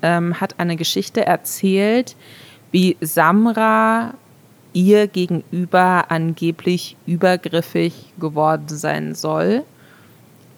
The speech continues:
Und ist, und ich lese das jetzt einfach mal vor. Nika hat geschrieben: Samra hat mich am ersten Tag mit seinem S-U-V-Lambo abgeholt, eine Runde mit mir gedreht,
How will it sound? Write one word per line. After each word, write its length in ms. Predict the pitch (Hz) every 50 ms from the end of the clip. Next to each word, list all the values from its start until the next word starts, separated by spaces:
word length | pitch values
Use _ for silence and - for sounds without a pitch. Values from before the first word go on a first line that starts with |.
| _ _ _ _ _ -
Und 600 | 165 170 170 170 165 165 170 - - - - - - _ - - _ _ -
ist, 520 | 160 180 196 190 - - - - - - -
und 180 | - 156 180 190
ich 140 | 196 - -
lese 220 | 202 220 247 -
das 100 | 254 247
jetzt 220 | - 254 220 - -
einfach 340 | 156 175 196 - 214 202
mal 140 | - 202 190
vor. 420 | 185 - - - 143 - - 90 - - - - - - - - - - - _ _ _ - - _ _ - - _ - _ _ _ _ _ - - - - - - - - - - _ -
Nika 440 | 180 196 226 233 - 247 240 233 208
hat 200 | 196 190 - -
geschrieben: 720 | - 190 - - - - 175 165 147 151 135 - - - - _ - - - - - - - - - _ _ - -
Samra 420 | 180 180 226 247 247 254 247 240 220
hat 180 | 226 - -
mich 140 | 190 185 -
am 100 | 202 196 -
ersten 360 | 170 175 175 196 - - 240
Tag 320 | 220 - - 196 202 196 -
mit 140 | 180 180
seinem 260 | - 175 175 190 185 -
S-U-V-Lambo 880 | - 175 - - - 190 170 185 196 214 214 208 208 214 214 202 220
abgeholt, 800 | - - - - - - 233 220 202 208 214 208 214 214 - -
eine 220 | - 175 180 175 170
Runde 360 | 160 170 175 190 208 220 226
mit 140 | 214 185 -
mir 160 | 180 185 185
gedreht, 640 | 175 185 - - - - 170 180 190 202 - -